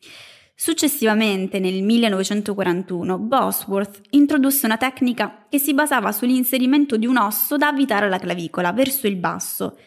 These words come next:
fino alla coracoide. Ma è già dagli anni settanta che i chirurghi ortopedici raccomandavano di trattare chirurgicamente solo le lesioni di alto grado e di riservare il trattamento conservativo per le lesioni di basso grado.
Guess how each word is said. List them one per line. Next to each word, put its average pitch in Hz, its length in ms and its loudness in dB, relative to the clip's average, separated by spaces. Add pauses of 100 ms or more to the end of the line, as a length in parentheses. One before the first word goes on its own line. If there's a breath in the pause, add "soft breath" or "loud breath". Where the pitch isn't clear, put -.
fino 269 220 2
alla 208 140 0
coracoide. 180 840 -6 (800 loud breath)
Ma 220 180 2
è 214 80 4
già 240 160 4
dagli 233 180 4
anni 233 240 2
settanta 196 800 -2
che 240 120 0
i 233 80 2
chirurghi 233 420 2
ortopedici 202 880 -2
raccomandavano 262 920 0
di 196 100 -4
trattare 214 500 -4
chirurgicamente 269 1080 0
solo 359 340 0
le 247 80 2
lesioni 226 400 0
di 196 80 0
alto 190 300 -4
grado 175 560 -6 (480 loud breath)
e 226 100 2
di 220 100 4
riservare 226 540 2
il 196 60 -2
trattamento 233 560 0
conservativo 214 960 -2
per 294 120 2
le 277 60 2
lesioni 220 380 2
di 202 120 -2
basso 180 360 -4
grado. 165 440 -6